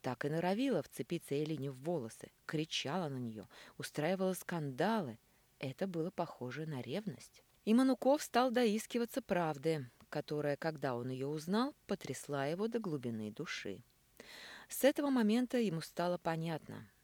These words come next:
Узел, который завязался семнадцать лет назад, можно только разрубить. Само это уже не разрулится.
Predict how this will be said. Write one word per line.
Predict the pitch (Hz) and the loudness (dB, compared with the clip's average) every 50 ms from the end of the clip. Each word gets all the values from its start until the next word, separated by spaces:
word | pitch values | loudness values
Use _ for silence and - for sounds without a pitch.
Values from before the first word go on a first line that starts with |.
| _ _ _ _ | _ _ _ _
Узел, | - 170 196 208 208 135 123 113 - | 0 2 2 2 2 0 -2 -4 -4
который | - 123 123 - 160 185 190 175 | -6 -8 -6 -4 -2 0 0 -2
завязался | 151 139 131 139 135 123 151 180 196 196 - 143 | -2 -4 -4 -4 -4 -2 -2 -2 -2 -4 -6 -10
семнадцать | - - - 135 139 147 180 196 196 - - 120 - - | -8 -6 -6 -4 -2 -2 -2 -2 -4 -4 -8 -8 -6 -6
лет | 170 180 160 - 135 | -6 -6 -4 -4 -6
назад, | 127 117 110 - 135 180 226 - - - - - - - - - - - - | -6 -6 -4 -2 -2 -2 -2 -4 -8 -14 -20 -20 -20 -20 -18 -18 -20 -8 -2
можно | - 175 185 214 240 240 226 233 226 | 2 4 4 4 4 4 4 2 2
только | - - 180 190 196 - - 196 | 2 2 0 0 0 0 0 0
разрубить. | 190 190 - 185 180 185 160 208 214 175 - - - - _ _ _ - | 0 -2 0 -2 -2 0 0 0 0 0 -2 -8 -16 -20 _ _ _ -18
Само | - - - 156 131 131 131 139 185 214 | -16 -8 -6 -4 -4 -2 -2 0 0 0
это | 190 - - 131 | 0 0 -4 -6
уже | 127 123 117 131 151 151 - - | -6 -4 -4 -4 -4 -4 -4 -6
не | 135 135 | -4 -4
разрулится. | 127 127 123 120 - 135 131 175 175 143 - - - - | -4 -4 -4 -4 -4 -4 -2 -2 -4 -4 -8 -10 -12 -14